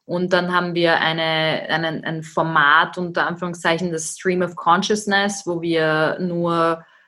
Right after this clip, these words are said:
reden und vielleicht nebenbei ein paar Sachen haben, aber es geht hauptsächlich um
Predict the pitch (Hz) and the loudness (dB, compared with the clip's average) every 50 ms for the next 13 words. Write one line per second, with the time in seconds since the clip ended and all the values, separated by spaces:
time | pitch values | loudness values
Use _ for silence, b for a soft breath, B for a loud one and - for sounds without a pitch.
0 | B B B _ _ _ - 170 175 185 185 196 208 214 220 220 220 220 220 208 | B B B _ _ _ -10 0 2 4 4 6 6 4 4 4 2 2 0 -2
1 | - 170 170 170 170 170 - 175 170 165 165 165 165 - - 180 175 180 190 190 | -4 -6 -6 -6 -8 -6 -4 2 2 4 4 2 0 -2 -6 -6 -4 -2 -2 -2
2 | 185 185 165 160 175 175 170 170 175 175 180 170 170 170 170 165 170 180 - 190 | 2 2 2 4 4 2 2 0 -2 0 2 2 2 2 2 0 -2 -2 -2 -2
3 | 185 185 180 180 185 175 165 170 165 160 - - 160 160 - 175 160 160 - - | 0 0 2 2 2 0 0 -2 -4 -6 -6 -10 -10 -4 -2 -2 -2 -2 -4 -10
4 | 170 165 170 170 170 170 165 165 170 170 | -10 -10 -8 -8 -8 -8 -8 -8 -10 -12